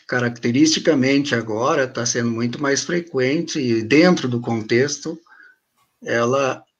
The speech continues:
se tornou um, um sintoma, assim, é,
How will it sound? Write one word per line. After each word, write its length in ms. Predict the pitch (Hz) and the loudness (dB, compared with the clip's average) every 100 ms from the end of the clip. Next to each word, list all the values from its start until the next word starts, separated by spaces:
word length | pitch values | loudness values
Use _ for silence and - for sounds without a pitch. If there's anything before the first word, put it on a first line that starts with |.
| _ | _
se 180 | - - | -4 -2
tornou 480 | - 151 139 120 131 | 0 0 2 2 2
um, 540 | 135 127 113 110 117 | 2 2 0 -2 0
um 40 | 120 | 0
sintoma, 580 | 120 131 120 123 127 127 | 0 -2 0 2 2 0
assim, 540 | 120 - 120 131 123 - _ _ - - - | -4 -2 0 0 -6 -14 _ _ -20 -20 -6
é, 600 | - 113 110 107 107 104 | -2 0 0 -2 -4 -6